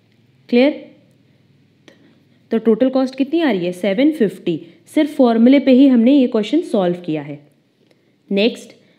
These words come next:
अब फिक्स कॉस्ट दिया हुआ है, फर्म का एवरेज टोटल कॉस्ट दिया है, वेरिएबल कॉस्ट दिया है, उसकी आउटपुट निकालना है, बहुत ही ईजीली आप उसकी आउटपुट निकाल सकते हो। देखो एवरेज टोटल कॉस्ट कितना है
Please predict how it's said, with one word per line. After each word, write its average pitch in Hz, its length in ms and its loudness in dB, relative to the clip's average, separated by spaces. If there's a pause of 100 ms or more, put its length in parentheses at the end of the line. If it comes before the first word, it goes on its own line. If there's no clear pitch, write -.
अब 226 120 -6
फिक्स 277 320 -4
कॉस्ट 294 260 0
दिया 262 180 0
हुआ 269 180 0
है, 294 160 -4 (500)
फर्म 254 220 4
का 285 120 -4 (140)
एवरेज 233 300 -4
टोटल 233 260 -2
कॉस्ट 254 260 -2
दिया 262 140 0
है, 294 140 -4
वेरिएबल 202 440 -4
कॉस्ट 185 280 -6
दिया 185 120 -4
है, 185 60 -10
उसकी 202 220 -6
आउटपुट 214 440 -4
निकालना 262 320 -4
है, 247 80 -6
बहुत 220 220 -8
ही 262 160 -6
ईजीली 214 280 -4
आप 247 140 -6
उसकी 226 200 -8
आउटपुट 214 460 -6
निकाल 170 300 -4
सकते 151 340 -16
हो। 139 100 -16 (460)
देखो 214 200 0 (100)
एवरेज 220 460 -4
टोटल 247 320 0
कॉस्ट 262 340 -4
कितना 254 260 -2
है 262 200 -4